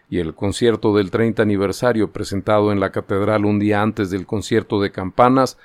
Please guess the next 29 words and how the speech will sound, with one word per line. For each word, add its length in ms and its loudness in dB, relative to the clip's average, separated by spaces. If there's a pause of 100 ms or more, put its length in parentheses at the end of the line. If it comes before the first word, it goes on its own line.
(400)
marcaron 520 2
nuestra 360 0
participación 840 -2
en 160 -2
la 100 -4
Feria 340 -2
de 80 0
Saltillo 540 -2
dos 240 0
mil 180 0
veintitrés, 680 0 (580)
el 140 -4
Festival 760 2
Fina 460 0
cuatrocientos 720 -6
cuarenta 400 0
y 80 0
seis 420 -2 (340)
y 180 2
el 120 2
Santo 380 0
Cristo 340 -2
Fest 400 0 (180)
dos 220 -6
mil 200 -2
veintitrés, 680 -2 (400)
eventos 540 0
todos 340 -4
ellos 400 2